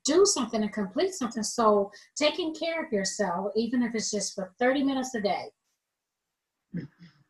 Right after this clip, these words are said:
Speaker 1: it's
Speaker 2: Yeah.
Speaker 1: doable. I think it's doable. Um, I know it's doable. I've seen it done. I've done it myself 'cause I had to learn to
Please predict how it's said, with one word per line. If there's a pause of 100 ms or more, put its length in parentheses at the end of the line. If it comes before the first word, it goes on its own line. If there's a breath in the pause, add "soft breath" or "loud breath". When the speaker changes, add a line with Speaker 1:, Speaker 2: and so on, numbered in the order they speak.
(220)
Speaker 1:
it's
Speaker 2:
Yeah.
Speaker 1:
doable. (440)
I
think
it's
doable. (580 loud breath)
Um, (240)
I
know
it's
doable.
I've
seen
it
done.
I've
done
it
myself
'cause
I
had
to
learn
to